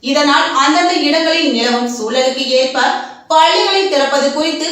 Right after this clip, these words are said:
பள்ளி தலைமை ஆசிரியர் முடிவு செய்து கொள்ளலாம் என மாவட்ட ஆட்சியாளர் கார்த்திகேயன் தெரிவித்துள்ளதாக செய்திகள் வெளியிடப்பட்டது. இந்நிலையில் மறு உத்தரவு வரும் வரை பள்ளிகள் திறக்க வேண்டாம் என நெல்லை மாவட்ட முதன்மை கல்வி அலுவலர்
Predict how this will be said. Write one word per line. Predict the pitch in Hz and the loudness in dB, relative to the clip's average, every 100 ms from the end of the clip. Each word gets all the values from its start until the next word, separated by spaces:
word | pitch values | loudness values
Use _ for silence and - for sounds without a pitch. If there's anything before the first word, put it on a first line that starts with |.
| - | 0
பள்ளி | 294 302 285 | 2 2 0
தலைமை | - 277 285 285 | 0 0 2 0
ஆசிரியர் | 277 302 285 302 339 | 0 -2 -4 -2 -2
முடிவு | 269 208 269 285 | -2 -4 -4 -4
செய்து | 262 220 226 | -6 -8 -6
கொள்ளலாம் | 247 240 240 240 240 | -4 -2 2 2 2
என | 240 240 - - - - | 0 -2 -4 -8 -18 -18
மாவட்ட | 262 262 302 370 381 381 | -6 0 2 4 2 0
ஆட்சியாளர் | 311 240 240 - 294 247 254 254 | 2 4 2 0 0 0 0 0
கார்த்திகேயன் | 285 302 320 311 254 226 - - | 0 0 0 -2 -2 -2 -2 -4
தெரிவித்துள்ளதாக | 202 196 202 220 226 240 247 - - - | -6 -8 -8 -4 -2 0 0 -2 -4 -4
செய்திகள் | 277 311 285 277 | -4 -2 -2 -4
வெளியிடப்பட்டது. | 214 196 196 202 220 220 233 240 196 - - _ _ - | -4 -6 -6 -6 -6 -4 -4 -4 -6 -12 -20 _ _ -8
இந்நிலையில் | 302 330 349 349 349 349 285 | -2 0 2 2 2 2 0
மறு | 262 302 311 311 | 2 2 2 -2
உத்தரவு | 311 294 277 277 | -2 0 0 0
வரும் | 247 247 254 | 0 -2 0
வரை | 254 269 | 0 -2
பள்ளிகள் | - 294 302 339 330 - | 0 0 0 0 -2 -2
திறக்க | 254 254 277 | -2 -4 -2
வேண்டாம் | 240 240 233 233 220 196 | -2 -2 0 0 0 -4
என | 202 233 - - - - | -4 -4 -6 -14 -20 -6
நெல்லை | 262 311 359 381 370 | 0 2 2 2 2
மாவட்ட | 277 254 254 269 247 | 0 0 0 0 -2
முதன்மை | 208 247 277 269 | -2 -2 -2 -2
கல்வி | 262 247 262 | -2 -2 0
அலுவலர் | 240 240 247 277 - | 0 0 0 0 -2